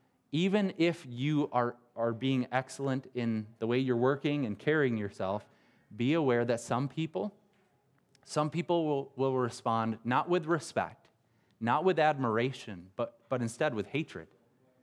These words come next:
And this is the, the experience of Daniel here in this text. There's a jealousy there. And so the people actually say, "We want to find something to put him out of his position." Now, Jesus taught this in John fifteen.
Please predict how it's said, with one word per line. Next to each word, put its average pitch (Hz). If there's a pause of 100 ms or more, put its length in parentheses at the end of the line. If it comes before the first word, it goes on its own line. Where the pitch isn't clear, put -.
(680)
And 120
this 156
is 151
the, 131
the 127
experience 135
of 113
Daniel 131
here 120
in 117
this 131
text. -
There's 110
a 98
jealousy 123
there. 90 (400)
And 113
so 123
the 107
people 143
actually 120
say, 101
"We 110
want 117
to -
find 123
something 104
to 92
put -
him 101
out 98
of 87 (380)
his 104
position." 104 (600)
Now, 113
Jesus 131
taught 123
this 113
in 101
John 117
fifteen. 113